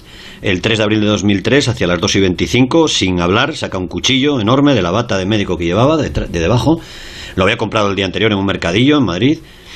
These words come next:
Y la primera víctima empieza a apuñalar a la, a las compañeras que tiene en la, en la sala. La primera víctima era otra doctora, Leila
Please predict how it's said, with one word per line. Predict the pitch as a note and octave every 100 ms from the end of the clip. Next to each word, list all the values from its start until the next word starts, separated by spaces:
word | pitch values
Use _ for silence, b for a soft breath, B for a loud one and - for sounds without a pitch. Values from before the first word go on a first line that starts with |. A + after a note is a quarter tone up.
| B - -
Y | A#2+
la | A2+
primera | F#2 G#2 A2+ A#2
víctima | C3 E3 G2+
empieza | A#2+ C3
a |
apuñalar | A2+ A2 G#2 B2+
a | A#2+
la, | G2+ F#2
a | F2+ F#2
las | F2+ E2
compañeras | - E2 E2 F#2 E2
que | E2
tiene | D#2+ E2+
en | D#2+
la, | D2+ D2+
en | D#2+
la | D2
sala. | - E2
La | G#2+ E2+
primera | F2 F2 F2
víctima | F2+ G#2+ G2
era | F2+ E2+ D#2+ D#2
otra | D2 E2 D#2+
doctora, | D#2 A#2 B2 B2+
Leila | F#2 F#2 G2